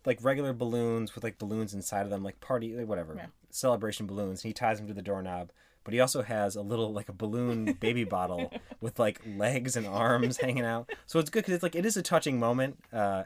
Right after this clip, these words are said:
Speaker 1: but it's
Speaker 2: Yeah.
Speaker 1: also a hilarious visual gag.
Speaker 2: Yeah.
Speaker 1: Unlike the Marcel Finger thing, which was just
Speaker 2: <laughs> Yeah.
Speaker 1: straight comedy.
Speaker 2: Especially because he grabs the hand of this
Speaker 1: <laughs>
Speaker 2: baby bottle balloon and, like,
Speaker 1: And, like,
Speaker 2: walks
Speaker 1: leads,
Speaker 2: away.
Speaker 1: leads it away.
Speaker 2: <laughs> That was,
Speaker 1: Yeah.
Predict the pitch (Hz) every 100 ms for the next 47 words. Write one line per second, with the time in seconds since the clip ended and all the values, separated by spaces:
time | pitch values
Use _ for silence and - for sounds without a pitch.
0 | - 117 - - 135 - 123 107 120 110
1 | 107 104 101 107 135 127 131 143 151 151
2 | 202 190 208 - - 156 147 123 - 113
3 | 107 101 107 104 120 110 - 110 104 101
4 | 98 92 107 117 110 101 104 123 117 -
5 | - - _ 220 175 - 117 92 - 98
6 | 95 98 - 254 - 277 320 294 240 233
7 | 202 - 254 240 240 214 202 - 185 196
8 | 220 226 220 180 175 175 - - 180 208
9 | 190 175 175 175 180 190 202 214 202 220
10 | 127 - 123 139 147 - 160 139 147 -
11 | 131 - 117 123 - - - 214 202 277
12 | 143